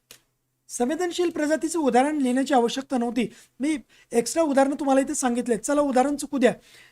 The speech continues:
महत्त्वाचं काय बेटा? सिद्धेश्वर, थोडं लक्षात घ्या,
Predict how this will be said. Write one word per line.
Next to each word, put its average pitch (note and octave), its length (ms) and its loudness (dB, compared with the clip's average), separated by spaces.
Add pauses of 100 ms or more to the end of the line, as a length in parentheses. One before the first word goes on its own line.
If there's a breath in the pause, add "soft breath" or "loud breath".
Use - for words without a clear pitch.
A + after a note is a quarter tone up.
(160 soft breath)
महत्त्वाचं C4+ 400 0
काय C#4 120 6
बेटा? B3+ 240 6 (920)
सिद्धेश्वर, B3 560 0
थोडं C#4 160 -2
लक्षात C4+ 220 -2
घ्या, A#3 200 0